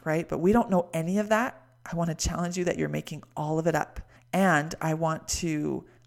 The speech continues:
offer to you that there is a very good chance that a lot of the people that you're looking at thinking that they have plenty of money and never have any trouble,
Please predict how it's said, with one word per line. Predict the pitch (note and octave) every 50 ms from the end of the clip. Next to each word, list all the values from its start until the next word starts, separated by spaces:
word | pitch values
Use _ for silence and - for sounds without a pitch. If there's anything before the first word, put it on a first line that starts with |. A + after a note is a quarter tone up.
| _ -
offer | F3 F#3 G3+ - - G3
to | F#3+ - - E3
you | D3+ C#3 B2 - C3+ D#3 - - -
that | E3 E3 D#3 D#3 - - - - -
there | - F3 F#3
is | G3+ G3 F3 E3+
a | D#3+
very | D#3 E3 D#3+ E3+ F3+
good | F3+ F#3 E3+ F3
chance | - F3+ E3+ E3+ F#3 G#3 G#3
that | - D#3+ -
a | D#3+
lot | D#3 D#3 E3 E3 E3+ G3
of | G3+
the | G#3 G#3+
people | G#3+ - G3+ - - A3+ G#3
that | F#3 - -
you're | E3 F3 F3 F3+
looking | F3 E3 F3 F3 - G3+ F3+ F#3+
at | F#3+ G3 - -
thinking | F3+ E3+ F3 - E3+ E3 D#3+
that | E3 E3 -
they | D#3+ D#3+
have | D#3+ D#3 D3+ D#3 -
plenty | - E3 D#3 E3 E3+
of | F3+ F3 F3+
money | D#3+ D#3 D#3 D#3 E3 F#3 -
and | - D#3+ D3+
never | D3+ D#3 E3 D#3+
have | D#3+ D#3 D3+ -
any | - D#3+ D#3+ E3+ E3+
trouble, | - - E3+ D#3 D#3 D#3+ F3+ G#3+ A#3+ A#3+ -